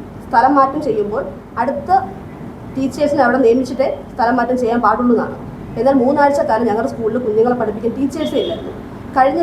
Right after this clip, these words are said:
രണ്ട് വർഷക്കാലം പത്താം ക്ലാസ്സിൽ പൂർണ്ണ വിജയം കിട്ടിക്കൊണ്ടിരുന്ന സ്കൂൾ ഈ വർഷം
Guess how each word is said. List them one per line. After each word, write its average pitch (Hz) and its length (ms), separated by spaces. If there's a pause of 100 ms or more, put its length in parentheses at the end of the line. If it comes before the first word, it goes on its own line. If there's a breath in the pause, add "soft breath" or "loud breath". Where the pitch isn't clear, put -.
രണ്ട് 254 200
വർഷക്കാലം 262 520
പത്താം 247 260
ക്ലാസ്സിൽ 254 240 (100)
പൂർണ്ണ 247 320
വിജയം 254 240
കിട്ടിക്കൊണ്ടിരുന്ന 233 480
സ്കൂൾ 175 180 (400 loud breath)
ഈ 311 140
വർഷം 277 200